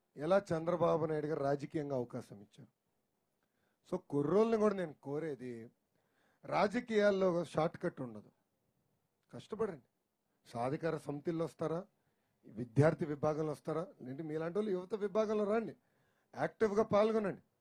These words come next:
పోరాడండి. ఈరోజు నేను తెలుగుదేశం పార్టీలో సంస్కరణలు తీసుకొచ్చేదానికి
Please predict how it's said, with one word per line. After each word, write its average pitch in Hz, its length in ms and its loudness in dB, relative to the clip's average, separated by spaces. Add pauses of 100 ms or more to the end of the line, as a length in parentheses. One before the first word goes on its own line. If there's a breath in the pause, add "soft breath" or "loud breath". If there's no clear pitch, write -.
(460)
పోరాడండి. 208 580 6 (800)
ఈరోజు 208 300 6
నేను 208 240 4
తెలుగుదేశం 233 540 6
పార్టీలో 226 680 6 (960)
సంస్కరణలు 214 500 2
తీసుకొచ్చేదానికి 202 920 2